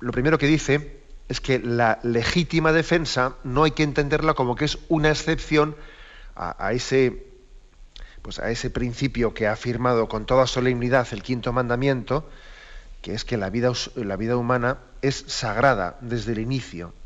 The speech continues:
eh, y que, por lo tanto, eh, es injustificable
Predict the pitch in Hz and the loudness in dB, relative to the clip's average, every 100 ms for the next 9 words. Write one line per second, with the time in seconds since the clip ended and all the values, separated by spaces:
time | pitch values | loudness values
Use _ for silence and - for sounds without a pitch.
0 | - 78 113 - 120 135 131 117 110 143 | -16 -14 -14 -8 -4 -2 0 0 0 0
1 | 160 - - - - - - - 95 95 | -2 -4 -20 -20 -20 -20 -18 -10 -6 -6
2 | 92 113 127 - - 143 - 117 - 127 | -6 -4 -4 -4 -2 -2 -2 -4 -4 -4
3 | 113 - 131 127 127 160 - | -4 0 2 4 2 2 -4